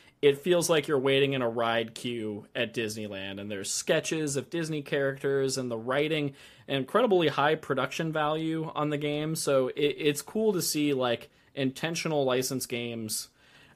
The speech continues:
being made. And I know, um, John Drake was very vocal on Twitter about this one, and he now works for Disney, longtime, um,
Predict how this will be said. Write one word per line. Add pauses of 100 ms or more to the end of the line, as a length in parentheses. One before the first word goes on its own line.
(260)
being
made.
And
I
know,
um,
John
Drake
was
very
vocal
on
Twitter
about
this
one,
and
he
now
works
for
Disney,
longtime, (140)
um,